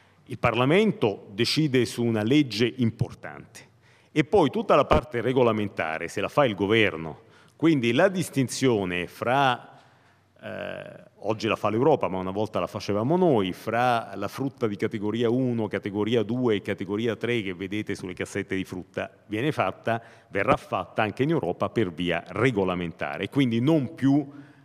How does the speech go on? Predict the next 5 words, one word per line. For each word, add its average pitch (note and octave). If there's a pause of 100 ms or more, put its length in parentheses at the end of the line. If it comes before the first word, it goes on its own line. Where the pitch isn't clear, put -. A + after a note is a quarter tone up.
(140)
attraverso A2+
il, G2+
il G2
Parlamento G2+
europeo. F2